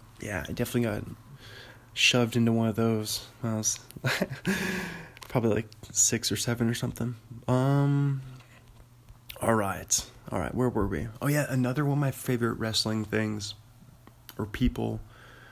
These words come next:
I can't remember the name of the dude who did the Stinky Pete move,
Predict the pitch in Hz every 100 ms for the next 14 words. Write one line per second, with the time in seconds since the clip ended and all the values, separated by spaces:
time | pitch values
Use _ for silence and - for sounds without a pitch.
0 | - - - 135 165 147 165 170 147 123
1 | 123 120 110 104 - - - - - -
2 | 110 107 98 107 101 104 104 104 101 -
3 | 107 101 101 107 98 104 104 104